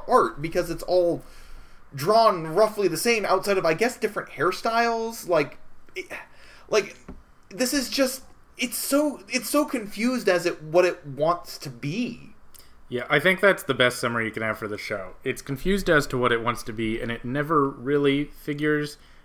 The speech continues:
Speaker 2: it out. So we go through a lot of episodes where it kinda throws stuff at the wall and sees what sticks, and it turns out n-, nothing really does, and then the show is over.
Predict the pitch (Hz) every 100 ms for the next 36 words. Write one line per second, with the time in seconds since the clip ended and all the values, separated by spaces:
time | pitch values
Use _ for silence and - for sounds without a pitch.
0 | - - 175 220 175 98 - - 123 113
1 | 131 131 127 113 123 156 147 120 123 -
2 | 120 113 107 110 107 107 - - - -
3 | - 147 127 - 127 135 170 170 - -
4 | 165 160 165 160 - 127 123 135 156 180
5 | 185 143 110 - 156 151 135 131 - 156
6 | 170 - - 127 127 117 113 - 185 147
7 | 147 147 147 - - - - 127 151 180
8 | 208 185 196 196 208 214 240 226 226 214
9 | 233 240 233 233 196 170 165 165 156 -
10 | 120 98 95 90 -